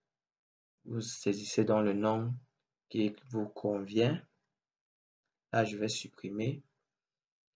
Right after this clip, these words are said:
Vous pouvez modifier le thème de votre document à ce niveau.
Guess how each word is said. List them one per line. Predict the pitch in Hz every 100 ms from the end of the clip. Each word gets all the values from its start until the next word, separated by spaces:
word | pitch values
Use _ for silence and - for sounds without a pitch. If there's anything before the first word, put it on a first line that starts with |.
| _ _ _ -
Vous | 123
pouvez | 120 113 123 123 120 -
modifier | 110 107 110 - 120
le | 104
thème | - 117 107 - _ _ _ _ _ _ _ _ _ _ _ _ _ _ 107
de | 104
votre | 107 113 113 113 113 - - 98 101 95 92 90 90 - _ _ _ _ _ _ _ -
document | 101 95 101 104 113 123
à | 123
ce | 123 -
niveau. | 110 101 101 113 131 151